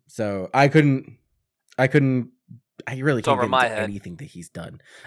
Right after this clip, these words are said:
Speaker 1: Apparently, he used to make pedophile jokes, and then he had, like, that big whole fiasco,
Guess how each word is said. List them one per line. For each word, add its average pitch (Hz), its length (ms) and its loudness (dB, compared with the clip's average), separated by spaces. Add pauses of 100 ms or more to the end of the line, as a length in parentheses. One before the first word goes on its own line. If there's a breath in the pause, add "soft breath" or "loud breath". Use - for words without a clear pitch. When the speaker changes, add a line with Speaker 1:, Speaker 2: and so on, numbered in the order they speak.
Speaker 1:
Apparently, 196 500 6
he 160 140 -2
used 151 240 0
to 123 60 -6
make 131 180 -2
pedophile 120 460 -2
jokes, 123 640 -4
and 101 120 -8
then 101 120 -8
he 110 100 -6
had, 104 200 -6
like, 98 180 -10
that 90 220 -10
big 101 160 -8
whole 104 220 -8
fiasco, 104 880 -8